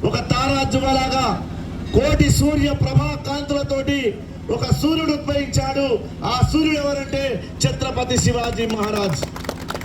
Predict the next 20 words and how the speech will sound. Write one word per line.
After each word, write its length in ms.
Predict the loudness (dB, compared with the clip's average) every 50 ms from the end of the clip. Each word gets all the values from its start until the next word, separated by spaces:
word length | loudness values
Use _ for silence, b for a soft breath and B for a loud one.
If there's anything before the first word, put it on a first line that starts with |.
| -8 -8 -8 -8 -8 -8 -10 -6 -4 0 0
ఆ 120 | 0 4 4 4 6
సూర్యుడు 280 | 6 4 6 6 4 2
ఉద్భవించి 640 | 2 0 -2 -2 0 0 0 2 2 2 2 2 0 -2 -4 -10 -12 -12 -12 -10 -10 -10 -2 2 2 4
చేతిలో 340 | 4 2 0 2 0 0
కత్-, 460 | 0 -2 -4 -6 -6 -2 -4 -2 -2 -2
కత్తి 180 | 0 0 -2
పట్టుకొని, 640 | -2 -2 -4 -4 -4 -4 -2 0 0 -2 -2 -4 -6 -10 -10 -10 -2 0
"నా 220 | 0 0 0 0 0 0
దేశం 240 | 0 2 2 0 0 0 0
పరిస్థితి 300 | 0 2 0 2 0 0
ఎందుకు 220 | 2 2 0 0
ఇట్లా 200 | 0 -2 0 0
ఉంది, 340 | 2 4 4 4 4 4 0 -6 -8 -10 -10 -10 -12 -10 -8 -2 -2
నా 80 | 0
హిందూ 340 | 0 0 -2 2 2 4 4
సమాజం 520 | 6 4 2 2 0 -2 -2 -2 -2 -2 -2
యొక్క 200 | -2 -2 -4 -4
పరిస్థితి 420 | -4 -2 -2 -2 -2 -2 -4 -4
ఎందుకు 200 | -6 -6 -4 -4
ఇట్లా 200 | -4 -4 -4